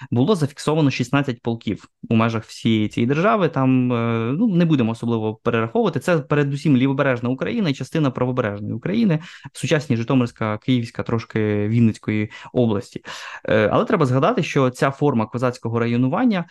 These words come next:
вона була дуже специфічною і дуже особливою. Вона, оця полково-сотенний устрій, він не мав якихось аналогій в інших державах. По суті, це була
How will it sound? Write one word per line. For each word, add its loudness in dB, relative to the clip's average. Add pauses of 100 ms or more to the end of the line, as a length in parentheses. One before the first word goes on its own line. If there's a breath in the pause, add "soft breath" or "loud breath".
(260 loud breath)
вона 4
була 2
дуже 0
специфічною -2
і -2
дуже 0
особливою. -4
Вона, 2
оця -4
полково-сотенний -2
устрій, -2
він 4
не 2
мав 0
якихось -8
аналогій 0
в 0
інших 2
державах. -2
По -4
суті, -2
це -4
була -2